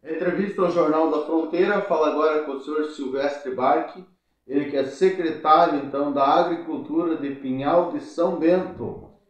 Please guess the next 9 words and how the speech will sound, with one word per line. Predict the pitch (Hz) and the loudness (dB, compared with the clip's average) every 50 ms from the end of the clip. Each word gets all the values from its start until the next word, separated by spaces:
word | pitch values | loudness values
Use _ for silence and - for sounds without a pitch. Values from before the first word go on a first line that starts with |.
| _ _ | _ _
Irá | _ 110 120 117 | _ -10 -10 -8
comentar, | 117 139 151 160 156 143 139 143 139 147 147 143 139 135 | -8 -6 -6 -6 -6 -4 -2 0 2 2 2 2 0 -4
então, | 135 135 139 143 147 - | -4 -2 -2 -2 -2 -4
sobre | - 151 131 135 151 | -8 -8 -6 -4 -2
a | 160 | -2
entrega | 165 160 - - 127 127 139 147 147 143 131 120 | -4 -4 -4 -2 2 4 4 4 4 2 0 -4
de | 110 113 | -6 -6
implementos | 120 117 135 139 135 131 123 127 135 139 139 139 139 - 139 | -8 -8 -8 -8 -4 0 0 0 0 0 -4 -6 -12 -10 -8
agrícolas | 151 147 127 - 117 117 131 135 135 135 131 123 123 120 - - - | -8 -8 -6 -6 -6 -6 -6 -8 -8 -8 -8 -8 -8 -8 -10 -16 -20